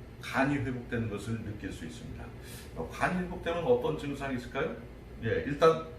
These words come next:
간의 건강에 문제가 있으면, 어,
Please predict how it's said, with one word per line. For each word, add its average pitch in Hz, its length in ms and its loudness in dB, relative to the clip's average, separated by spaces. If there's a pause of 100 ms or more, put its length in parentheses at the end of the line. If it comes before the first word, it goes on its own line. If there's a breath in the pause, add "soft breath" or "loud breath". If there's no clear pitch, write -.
(340)
간의 147 680 4
건강에 127 580 2
문제가 113 500 4
있으면, - 560 0 (760)
어, - 460 -4